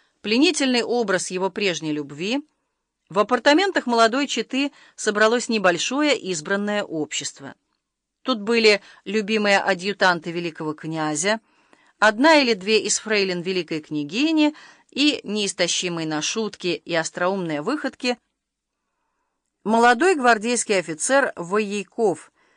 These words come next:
гроза всех, известный своими эпиграммами и беспощадными карикатурами, в которых он не знал себе соперников.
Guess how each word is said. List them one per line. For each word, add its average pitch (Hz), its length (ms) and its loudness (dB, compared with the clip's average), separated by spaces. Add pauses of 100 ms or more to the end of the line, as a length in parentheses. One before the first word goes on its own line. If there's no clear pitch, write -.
(300)
гроза 190 480 6
всех, 277 520 2 (460)
известный 247 520 2
своими 220 520 0
эпиграммами 226 840 2
и 214 240 -4
беспощадными 196 760 -4
карикатурами, 190 880 -4 (260)
в - 80 -20
которых 294 480 2
он 202 140 -2
не 175 120 -2
знал 175 300 0
себе 196 240 -4
соперников. 151 800 -8